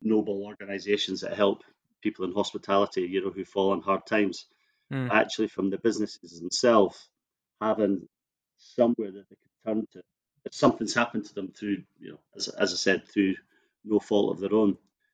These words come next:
Speaker 1: it would be nice to, to be able to help s-, some of those people in the future.
Speaker 2: Yeah. Ah, that's, well, that's a, a phenomenally honourable thing to do, and I think it, it,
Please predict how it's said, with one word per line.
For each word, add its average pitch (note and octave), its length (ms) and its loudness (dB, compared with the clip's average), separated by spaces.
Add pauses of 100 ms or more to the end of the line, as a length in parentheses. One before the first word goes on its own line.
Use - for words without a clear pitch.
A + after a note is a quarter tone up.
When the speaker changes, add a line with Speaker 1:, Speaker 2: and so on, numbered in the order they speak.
(360)
Speaker 1:
it F#2+ 160 0
would - 140 -2
be G#2 140 6
nice G#2+ 360 2
to, F#2+ 160 -4 (400)
to F#2+ 80 -12
be G2 80 -2
able F2+ 120 -2
to F#2 120 -12
help G#2 320 -2
s-, - 200 -16
some F#2+ 220 -4
of F#2 80 -4
those F#2+ 220 -6
people F#2+ 300 -6
in F2+ 60 -2
the F#2+ 60 -8
future. - 360 -6 (680)
Speaker 2:
Yeah. C#3+ 160 -6 (400)
Ah, C3 160 -2
that's, B2+ 220 -10
well, B2+ 140 0
that's B2+ 160 -10
a, G#2 120 -6 (180)
a G#2+ 140 -8 (140)
phenomenally A#2 800 -2 (520)
honourable B2 440 0
thing A2+ 260 -2
to A#2 100 -8
do, A2+ 220 2
and A2 100 0
I A2 60 -2
think B2+ 240 -2
it, - 160 -8
it, B2+ 140 -6